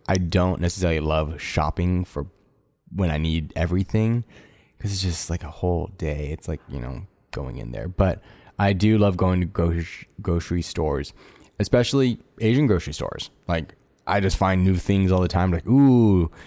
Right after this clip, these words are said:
this is interesting. What is this? Let's try that." And, and also, like, "Oh, this is my favorite candy as a kid," or things. One of my favorite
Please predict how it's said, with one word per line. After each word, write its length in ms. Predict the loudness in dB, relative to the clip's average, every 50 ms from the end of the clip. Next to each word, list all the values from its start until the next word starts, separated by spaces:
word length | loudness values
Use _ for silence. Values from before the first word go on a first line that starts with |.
| -16 _
this 180 | 0 0 2 2
is 140 | 0 2
interesting. 420 | 2 0 0 -2 -2 0 0 0 2
What 140 | 2 2 2
is 160 | 2 0 0
this? 300 | 0 2 2 2 0 -2
Let's 160 | -4 -6 -4
try 240 | -2 -2 0 0 0
that." 340 | -2 -2 -2 0 -2 -2 -2
And, 180 | -4 -4 -6 -6 _ _ _ _ _ _ _ _ _ _ _ _ _ _ _ _
and 100 | 0 2
also, 220 | 2 2 4 2 2
like, 180 | 2 0 -2 -4 -4 _
"Oh, 160 | 2 4 4
this 80 | 4 4
is 80 | 4 2
my 120 | 0 0
favorite 380 | 2 2 2 4 4 2 0 -2
candy 400 | 0 0 2 4 4 4 4 4
as 80 | 2
a 80 | 0 -2
kid," 400 | -4 0 2 2 4 4 2 0
or 220 | 0 -4 -4 -6 -8 _ _ -20 _ _ _ _ _ _ _
things. 260 | _ 0 0 0 0 0
One 180 | 2 2 4
of 40 | 4
my 120 | 4 2
favorite 580 | 0 2 2 2 4 4 4 4 2 2 0 -4